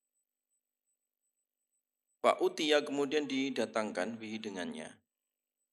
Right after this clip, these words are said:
Jadi orang yang mati syahid ini dibangkitkan,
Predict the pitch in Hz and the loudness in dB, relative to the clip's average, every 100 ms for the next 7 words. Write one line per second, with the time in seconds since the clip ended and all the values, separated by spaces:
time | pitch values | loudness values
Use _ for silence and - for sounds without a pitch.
0 | _ _ _ _ _ _ _ _ _ _ | _ _ _ _ _ _ _ _ _ _
1 | _ _ _ _ - 104 113 - - _ | _ _ _ _ -12 -6 -6 -8 -14 _
2 | _ - 98 101 95 101 101 101 101 104 | _ -6 -4 -4 -6 -6 -4 -2 -2 -2
3 | 120 98 95 95 92 - 101 151 | -4 -2 -2 -2 -8 -2 -2 -2